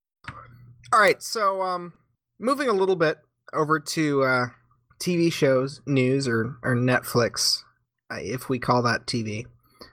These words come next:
Um, so, uh, Microsoft did this thing this past week that really ticked me off. It ticked a lot of people off, but, you know,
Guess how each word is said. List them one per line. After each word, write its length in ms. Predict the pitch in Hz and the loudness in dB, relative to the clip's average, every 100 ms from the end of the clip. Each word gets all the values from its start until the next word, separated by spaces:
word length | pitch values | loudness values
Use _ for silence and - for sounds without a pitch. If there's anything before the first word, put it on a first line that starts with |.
| _ - | _ 0
Um, 500 | 143 135 131 127 127 _ _ _ _ - | 2 2 0 -4 -10 _ _ _ _ -4
so, 400 | - 214 190 - | 2 2 0 -6
uh, 220 | 156 170 - - _ _ _ - | -4 -4 -6 -12 _ _ _ -2
Microsoft 760 | 220 294 - 254 - 135 113 | 0 0 -2 -8 -4 -6 -6
did 160 | - 147 | -12 -8
this 200 | 135 - | -6 -6
thing 320 | - 143 143 | -6 -6 -4
this 140 | 131 - | -6 -8
past 380 | - 113 - | -6 -6 -6
week 200 | 131 113 - | -8 -8 -8
that 100 | 117 | -8
really 460 | 131 131 143 135 127 | -2 2 4 4 -2
ticked 380 | - 123 - | -4 -6 -6
me 160 | 117 104 | -12 -10
off. 440 | 95 - - - - _ _ _ - - _ _ _ _ - | -10 -10 -10 -14 -20 _ _ _ -16 -16 _ _ _ _ -4
It 80 | |
ticked 180 | 233 254 | -2 0
a 60 | 202 | 2
lot 160 | 170 | 2
of 80 | 139 | 0
people 240 | 135 - 113 | -8 -14 -14
off, 200 | 104 - - | -14 -14 -10
but, 160 | 131 - | -10 -10
you 160 | 156 165 | -8 -4
know, 180 | 127 | -4